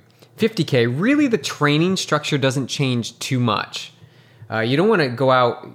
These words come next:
your first thought is, "Maybe I need to run thirty-two miles so I can do it." You don't, you d-, you really don't need to do that. What you need to do is get in some quality long days, and, and you wanna accumulate time on your legs. So,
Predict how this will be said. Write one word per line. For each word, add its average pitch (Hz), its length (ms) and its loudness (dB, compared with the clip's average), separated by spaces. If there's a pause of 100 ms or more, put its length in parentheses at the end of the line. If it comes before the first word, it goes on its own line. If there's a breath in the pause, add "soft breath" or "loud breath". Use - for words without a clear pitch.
your 135 180 -4
first 165 280 -2
thought 135 160 2
is, 120 80 -2
"Maybe 123 200 2
I 120 40 0
need 120 160 -2
to 117 80 -6
run 117 220 -2
thirty-two 117 360 -4
miles 110 300 -2
so 110 100 -6
I 104 60 -6
can 107 160 -8
do 104 140 -4
it." - 120 -10
You 156 160 0
don't, 190 380 0
you 151 160 -4
d-, 151 180 -6
you 156 160 -8
really 156 220 2
don't 127 140 0
need 120 140 -2
to 113 60 -12
do 113 140 -4
that. 104 380 -4 (840 soft breath)
What 147 120 2
you 151 60 2
need 175 140 2
to 160 80 -8
do 143 100 2
is 131 120 0
get 135 120 2
in 127 100 0
some 123 180 -4
quality 123 520 2
long 117 380 -2
days, 107 440 -2
and, 113 260 -6
and 120 280 -4
you 127 140 -4
wanna 131 160 0
accumulate 120 580 -2
time 120 340 -2
on 113 120 -2
your 107 100 -4
legs. 104 360 -2
So, 110 300 -4